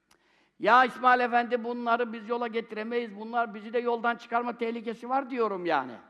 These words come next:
Hakikaten korkulacak adamlar. "Yok, seni seviyorlar şöyle, aman beni sevmesinler, Allah muhafaza. Severlerse daha ben de kendimde tehlike görüyorum tabii."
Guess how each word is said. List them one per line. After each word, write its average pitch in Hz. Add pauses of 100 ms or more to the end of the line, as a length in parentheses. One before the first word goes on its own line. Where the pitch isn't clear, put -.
(840)
Hakikaten 175
korkulacak 202
adamlar. 160 (460)
"Yok, 339
seni 311
seviyorlar 285
şöyle, 254
aman 285
beni 269
sevmesinler, 240
Allah 202
muhafaza. 135
Severlerse 208
daha 269
ben 262
de 254
kendimde 220
tehlike 175
görüyorum 131
tabii." 370